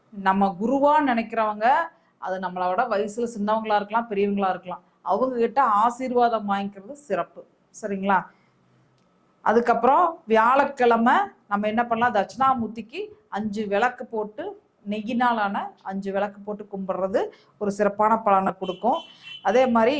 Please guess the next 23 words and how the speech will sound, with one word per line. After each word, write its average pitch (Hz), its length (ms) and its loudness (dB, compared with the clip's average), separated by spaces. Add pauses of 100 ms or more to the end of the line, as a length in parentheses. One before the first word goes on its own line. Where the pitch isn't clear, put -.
(500)
அஹ், 202 180 0 (100)
திருச்செந்தூர், 277 640 -4 (340)
இப்ப - 160 -16
திருச்செந்தூர் 294 680 0
வந்து 226 300 -2 (440)
என்ன 226 240 -6
சொல்றோம்? 196 400 -2
குருஸ்தலம்னு 247 760 0
சொல்றோம். 185 320 -4 (400)
அப்போ 214 220 -2 (120)
திருச்செந்தூர்ல 277 720 2
போய் 233 340 0
முருகன் 247 440 0
வழிபாடு 214 460 2
பண்றதும் 196 500 -4
ஒரு 247 160 -4
சிறப்பான 196 500 0
பலனை 196 320 -2 (120)
நம்மளுக்கு 180 260 -4
கொடுக்கும். 185 360 -4
நம்மளுக்கு 165 360 -2 (960)
மஞ்சள் 262 400 4
கலர் 285 260 4